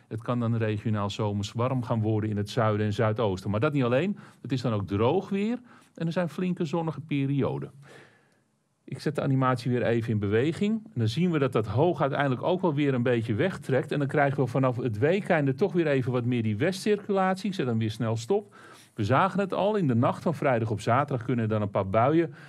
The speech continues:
tot ontwikkeling komen. Die westcirculatie, die voert natuurlijk iets minder warme lucht weer aan. Maar het hoge drukgebied, dat is ook nog steeds wel in de buurt. En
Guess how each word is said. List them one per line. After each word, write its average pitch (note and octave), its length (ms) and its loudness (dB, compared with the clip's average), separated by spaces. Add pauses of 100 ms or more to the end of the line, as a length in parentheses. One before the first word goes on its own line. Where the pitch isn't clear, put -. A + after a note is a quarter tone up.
(160)
tot C#3+ 160 -2
ontwikkeling C#3+ 640 0
komen. D3 360 2
Die A#2 120 2
westcirculatie, A2 1000 0 (220)
die A2+ 140 -2
voert E3 240 2
natuurlijk A2 320 -2
iets B2+ 220 -2
minder C#3+ 360 0
warme D3+ 360 2
lucht D3 260 0
weer C#3+ 200 2
aan. D#3 260 2
Maar C#3 400 4 (200)
het A#2+ 140 0
hoge C3+ 320 4
drukgebied, D#3+ 640 0 (240)
dat D3+ 160 2
is E3 180 -2
ook G3 220 2
nog F#3+ 120 0
steeds D#3 300 2
wel B2+ 240 4
in B2+ 180 2
de A#2 100 4
buurt. G#2+ 320 0
En B2+ 220 0